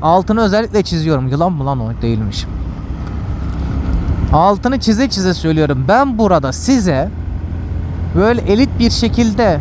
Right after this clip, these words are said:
"Vay efendim işte şu dopamin böyle olur, şu serotonin böyle olur. Bu efendim işte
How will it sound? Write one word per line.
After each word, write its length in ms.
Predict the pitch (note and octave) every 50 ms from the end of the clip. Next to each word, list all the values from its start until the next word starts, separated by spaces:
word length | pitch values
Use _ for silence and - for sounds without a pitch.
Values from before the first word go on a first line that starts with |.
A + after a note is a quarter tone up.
| C3 -
"Vay 160 | D3+ F3 F3+ -
efendim 460 | E3+ - - G3+ G3 G3+ G3+ G3+ G3
işte 340 | F#3 - - - - A3 F#3
şu 260 | - - - G#3 E3+
dopamin 500 | G#3 F3+ - - G3+ G3 G#3 G3+ G3 G3
böyle 220 | F#3+ G3+ G3+ G3 G3+
olur, 280 | G#3 G3+ G#3 G3+ F3
şu 140 | - - D#3
serotonin 680 | - - G3 F#3+ F3 F3 - G3 F#3+ G3 G3+ G3+ G3 F#3
böyle 260 | G#3+ G#3 G3 G3 G#3
olur. 500 | G3+ G3 G3+ F#3+ G#3 A3 G3 D#3 - - - - - - - - - - - - - -
Bu 140 | F#3 G3+ G#3
efendim 640 | G3+ F#3 - G#3 G#3 G#3+ G#3+ G#3+ G#3+ G#3+ G#3 G3+
işte 360 | G3 - - - G#3 G#3 G3